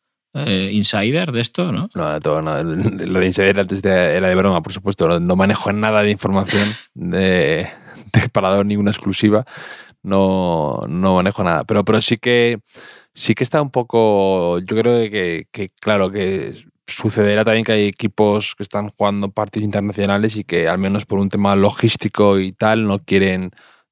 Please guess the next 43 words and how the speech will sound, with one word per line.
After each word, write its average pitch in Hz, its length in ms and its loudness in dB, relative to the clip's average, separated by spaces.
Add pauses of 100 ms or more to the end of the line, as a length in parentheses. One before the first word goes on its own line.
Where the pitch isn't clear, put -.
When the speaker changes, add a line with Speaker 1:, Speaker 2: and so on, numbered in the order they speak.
(240)
Speaker 2:
oficializarlo, 98 800 -2
pero 92 160 0
es 95 120 -4
que 117 120 2
ni 113 120 0
siquiera 120 460 -2
Haaland, 98 460 -4
o - 60 -20
sea, 98 200 2 (140)
se 95 260 -2
ha, 98 460 2 (880)
se - 160 -2
ha 101 40 2
hecho 107 180 0
tan 101 320 0
oficial, 98 640 -2
¿no? 143 260 -2
Eh, 80 400 0
anunciaron 95 600 0
un, 107 340 0
un 104 340 0
principio 104 460 -2
de 104 80 2
acuerdo, 120 480 0
pero 78 560 -2
no 87 240 -4
ha 98 40 2
habido 101 280 4
más 92 320 -2
que 92 220 -2
eso. - 200 -4
Entonces 87 320 -8
supongo 101 320 0
que 107 140 -4
será 104 340 0
ahora 110 320 2
cuando 90 300 -2
vuelva 98 380 2
de 98 300 2
jugar 98 300 0
con 95 160 2
Noruega, 98 400 2
que, 90 160 -8